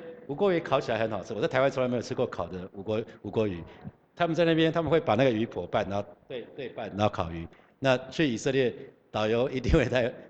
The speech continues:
带，带你去吃这种鱼，很好吃，而且是在加利利的海边，所以这很有 feel。就是你看他就会搞，导游是一个，当时我们去的那个导游是一个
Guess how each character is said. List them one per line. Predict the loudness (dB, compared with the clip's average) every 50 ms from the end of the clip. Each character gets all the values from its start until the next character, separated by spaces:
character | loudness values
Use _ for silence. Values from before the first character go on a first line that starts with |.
| -4 2
带， | 4 4 4 4 0 -4 -8 -2
带 | -2 0
你 | 0 0
去 | -2 -2
吃 | -4 -4 -4 -2
这 | -2 -2
种 | -2 -2
鱼， | -6 -8 -12 -14 _ _ _ _ _ _ -18 -16 -16 -4 -2
很 | -2 0
好 | 2 0 0
吃， | -2 -2 -2
而 | 0
且 | 0 2
是 | 2 2
在 | 2 4
加 | 2 2
利 | 2 0
利 | -2 -2
的 | -4
海 | -6 -10 -10
边， | -8 -8 -8 -8 -10 _ _ _ _ _ _ _ _ _ _ _ _ _ _ _
所 | _ -2
以 | 4
这 | 4 6
很 | 6 6 4
有 | 4 2
feel。 | 2 2 0 0 0 0
就 | -4 -4 -2
是 | 0 0 0 0 -4 -10 -18 -16 _
你 | -2 0
看 | 0 0 0 -4 -12 -20 -20 _ -4
他 | -4 -2
就 | 2 2
会 | 2 2
搞， | 0 -2 -6 -6 -8 -8 -6 _
导 | 2 4 4
游 | 4 4
是 | 2 2 2 2
一 | 2 2
个， | 0 -2 -4 -2 -2 -4 -6 -8 -12 -6 -4
当 | -4 0
时 | 2
我 | 0 0
们 | 0
去 | 0 -2 -2
的 | -2
那 | -2
个 | -4 -6
导 | -6 -8 -8
游 | -8 -10
是 | -8 -6 -6
一 | -4 -4 -6 -4
个 | -4 -6 -6 -6